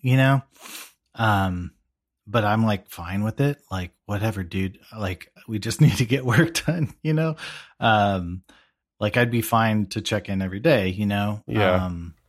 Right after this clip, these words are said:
Speaker 1: 'cause, like, we could, we could have four fifteen-minute meetings instead of one really gnarly hour meeting, you know, where we just, like, look at a board you know,
Speaker 2: Right.
Speaker 1: for an hour, you know? So anyway, I j-, but, like,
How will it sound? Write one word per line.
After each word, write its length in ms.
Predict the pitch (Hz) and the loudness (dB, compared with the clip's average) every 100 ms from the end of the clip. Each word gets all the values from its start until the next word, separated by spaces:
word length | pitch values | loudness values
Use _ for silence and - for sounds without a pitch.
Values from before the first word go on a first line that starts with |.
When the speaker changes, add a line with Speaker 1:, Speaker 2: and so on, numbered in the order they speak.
| _ _ _ _ | _ _ _ _
Speaker 1:
'cause, 180 | - 104 | -4 0
like, 220 | 107 95 _ | 0 -2 _
we 80 | 113 | -2
could, 260 | 131 127 147 | -2 -2 2
we 140 | 147 | 4
could 160 | 170 147 | 6 6
have 180 | 143 | 4
four 500 | - - 160 160 151 | 0 2 4 6 6
fifteen-minute 920 | 139 - 190 - 147 127 117 110 107 98 | 2 2 0 2 2 4 4 2 0 -2
meetings 460 | 104 104 117 131 | -4 -2 -2 -4
instead 340 | 110 98 131 117 | -6 -2 0 -2
of 160 | 101 | -2
one 380 | 117 127 123 120 - _ | 2 2 2 0 -8 _
really 640 | 101 104 117 117 110 107 _ _ _ | -10 -2 0 2 0 -2 _ _ _
gnarly 520 | 110 107 107 113 120 127 | -6 0 2 2 2 2
hour 300 | 143 139 92 | 2 2 0
meeting, 480 | 92 92 90 90 - | -4 -6 -6 -8 -4
you 100 | 107 | 0
know, 180 | 104 107 | 2 2
where 140 | 104 | 0
we 120 | 95 | -2
just, 280 | 92 104 - - | -6 -8 -12 -12
like, 200 | 104 90 | -10 -8
look 220 | 87 90 | -8 -8
at 120 | 104 | -4
a 60 | 101 | -4
board 560 | 98 101 110 120 90 - _ _ _ | -6 -8 -2 -2 -2 -12 _ _ _
you 120 | 110 | -6
know, 60 | 110 | -4
Speaker 2:
Right. 260 | 85 85 85 | -2 -2 -6
Speaker 1:
for 200 | 90 85 - _ | -10 -16 -20 _
an 160 | 95 90 | -12 -10
hour, 320 | 87 87 85 | -10 -14 -12
you 160 | 90 | -12
know? 200 | 87 101 - - - - - - | -10 -12 -12 -20 -20 -20 -20 -2
So 300 | 131 110 - - - 190 | 2 2 0 -14 -2 2
anyway, 260 | 160 107 98 | 2 2 0
I 140 | 143 | 0
j-, 140 | 135 - - | 0 -8 -16
but, 340 | 127 127 123 | -6 -4 -4
like, 460 | 117 113 101 - | -2 -2 -2 -8